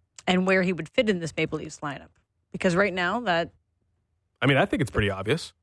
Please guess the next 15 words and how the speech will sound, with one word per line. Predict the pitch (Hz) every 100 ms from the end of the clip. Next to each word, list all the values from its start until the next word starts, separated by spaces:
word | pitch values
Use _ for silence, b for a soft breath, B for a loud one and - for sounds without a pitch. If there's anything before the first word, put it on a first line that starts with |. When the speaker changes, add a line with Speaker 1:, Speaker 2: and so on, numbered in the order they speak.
| -
Speaker 1:
Where | 180
do |
you | 165
think? | 247 277 - _ _ _ _ _ _ _
Speaker 2:
Uh, | - 101 95
probably | - 117 104
third | 113 110
line | 113 117
right | 120 120
wing, | 123 185
no? | 101 180 226 _ _
Speaker 1:
Yeah. | 160 151 196 - _ _ _
It, | 190 - _
but | 185 175 165
does | 170 151